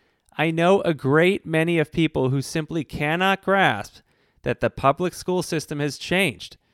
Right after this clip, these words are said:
It is now at the point where it might be threatening and even impeding the development of our children. This isn't hyperbole. If you refuse to teach literacy financially,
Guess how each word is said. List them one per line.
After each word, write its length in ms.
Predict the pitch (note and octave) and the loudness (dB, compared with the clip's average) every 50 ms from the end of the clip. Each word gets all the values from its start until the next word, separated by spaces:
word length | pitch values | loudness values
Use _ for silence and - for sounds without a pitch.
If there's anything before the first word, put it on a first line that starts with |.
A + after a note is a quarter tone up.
| _ _ _ _ _ _ _ - | _ _ _ _ _ _ _ -8
It 140 | D#3 C#3 D3 | -4 -2 0
is 180 | D#3 B2+ A#2 | 0 0 0
now 240 | D3 D3 D#3+ G#3+ F#3 | 0 0 2 4 2
at 100 | F#3 E3+ | 4 2
the 80 | F3+ - | 0 0
point 300 | - E3+ E3 D#3+ - - | 2 2 2 2 2 2
where 160 | D#3 D#3 D3+ | 2 2 2
it 140 | D3+ - - | 2 0 -2
might 400 | C#3 C#3+ D#3+ G3 A3+ A3+ - - | -2 0 0 0 0 -2 -4 -4
be 120 | A3 A3 | -2 -2
threatening 800 | G3 - - - F3+ F3+ G#3 A#3+ A#3+ - D3 C3 C3 C3 C3 B2+ - _ _ _ _ _ | -2 -4 -6 -2 4 6 6 6 6 4 0 -2 -2 -2 -4 -6 -12 _ _ _ _ _
and 180 | F3 F3 F#3+ G#3 | 2 2 4 4
even 260 | A3+ A3+ A3 A3+ A3 | 2 2 2 2 2
impeding 500 | A3+ A3 F#3 G#3+ A#3 C4 C#4+ C#4+ C4+ A3+ | 2 2 2 2 2 2 2 0 2 2
the 100 | F3+ D3 | 2 4
development 500 | C3 C3 B2 C3 B2 B2 - A#2 A#2+ A#2 | 4 6 6 6 6 4 4 2 0 2
of 60 | G#2+ | 2
our 100 | A2 A2 | 0 0
children. 440 | - - B2 G#2+ G#2 F2+ F#2 E2+ E2 - _ _ _ _ _ _ _ _ _ _ _ | -2 -2 -4 -4 -4 -6 -8 -12 -16 -20 _ _ _ _ _ _ _ _ _ _ _
This 180 | - G#3 - - | -2 -2 0 0
isn't 260 | C4+ C4 - C4+ B3 | 0 0 2 0 2
hyperbole. 680 | A#3 B3+ A#3+ - - B3 C#4 D4 D4 E3 A#2+ G2+ F#2+ - - _ _ _ _ _ _ | 4 2 4 4 4 4 4 4 4 2 0 -2 -4 -8 -12 _ _ _ _ _ _
If 160 | - - - | -8 -4 0
you 140 | - A3+ A#3+ A#3+ | 2 2 4 4
refuse 360 | A#3 A3 - A#3 A#3+ A#3+ - | 4 4 4 2 2 2 0
to 100 | - G#3 | -2 -2
teach 320 | - G#3+ A3 A3 - - | -2 -2 -2 -2 -4 -4
literacy 600 | F#3 E3+ G#3 A#3+ B3+ G#3+ D#3 - - C3+ B2 B2 | -2 -2 0 2 2 0 0 0 -2 -2 -2 -2
financially, 760 | - - D3 D3 D#3+ F#3+ A3+ C#4 - - A2 G2 F2+ F#2+ - | -4 -4 -2 0 0 0 0 -2 -2 -6 -8 -8 -8 -10 -12